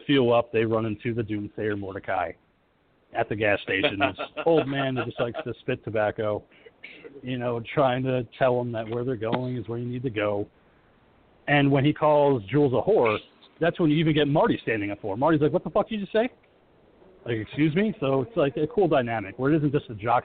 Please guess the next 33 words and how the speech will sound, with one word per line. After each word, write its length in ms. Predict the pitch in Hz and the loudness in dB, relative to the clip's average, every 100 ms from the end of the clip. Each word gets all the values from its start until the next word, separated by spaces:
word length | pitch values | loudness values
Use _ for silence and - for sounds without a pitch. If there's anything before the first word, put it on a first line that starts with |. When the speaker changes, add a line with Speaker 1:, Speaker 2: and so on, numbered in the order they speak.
| - | -4
Speaker 1:
standing 260 | 104 95 | -10 -10
up 80 | 90 - | -16 -14
for 180 | 90 90 | -14 -14
her. 60 | _ _ _ | _ _ _
It's 80 | - | -2
also 220 | 170 - | 0 0
Marty, 420 | 117 120 113 98 - _ _ - | -2 0 -2 -4 -10 _ _ -18
you 60 | 104 | -14
know, 80 | |
kind 180 | - 107 | -10 -10
of 60 | 92 | -10
stepping 340 | - 101 101 98 | -4 -4 -4 -10
up 120 | 95 98 | -12 -14
and 100 | 98 | -18
being 120 | 101 | -14
like, 120 | 101 | -4
"Who 80 | 160 | -4
the 80 | 135 | 0
fuck 180 | 170 139 | -2 -2
are 40 | |
you, 140 | 127 135 | -4 -6
man?" 220 | 87 101 _ - - _ _ _ _ _ _ _ _ _ _ _ _ _ _ _ _ _ - | -8 -18 _ -20 -20 _ _ _ _ _ _ _ _ _ _ _ _ _ _ _ _ _ -2
Speaker 2:
Yeah, 200 | 240 175 | 0 0
because 300 | 226 127 185 - | -6 -14 -16 -16
she's 120 | 165 | -12
not 220 | 156 233 | -10 -8
a 60 | 123 - 208 | -10 -14 -14
whore. 160 | 202 104 143 | -14 -16 -18
She's, 160 | 135 120 _ _ _ - | -18 _ _ _ _ -10
you 120 | 143 | -6
know, 200 | 127 120 107 - _ _ _ - | -4 -4 -8 -20 _ _ _ -18
she 100 | 127 | -12
just 160 | 151 | -10